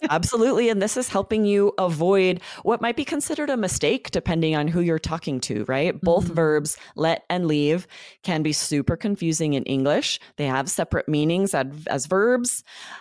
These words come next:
Speaker 1: They're
Speaker 2: Mm.
Speaker 1: not used often to talk about putting someone on hold. So I would suggest avoiding those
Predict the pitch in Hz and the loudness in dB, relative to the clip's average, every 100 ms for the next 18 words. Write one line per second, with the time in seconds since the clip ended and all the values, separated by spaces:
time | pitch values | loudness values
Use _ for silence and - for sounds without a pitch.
0 | - 175 175 175 170 - - - 175 180 | -4 0 2 4 2 0 -6 -2 0 0
1 | 285 - 180 277 285 - - 143 139 131 | -2 -4 0 2 4 2 0 -2 -2 -4
2 | 123 - 151 135 165 160 170 - - 170 | -2 -4 -2 -2 -2 0 0 0 2 2
3 | 160 175 170 160 143 131 127 143 160 240 | 0 -2 -4 -2 -2 -2 -2 2 2 2
4 | 262 208 185 165 196 240 - _ - 202 | 2 0 0 0 0 -2 -8 _ -6 -4
5 | 160 156 165 - - 165 151 170 247 208 | 0 0 0 -4 -4 -2 0 2 2 2
6 | 165 123 110 156 254 | 0 0 0 0 0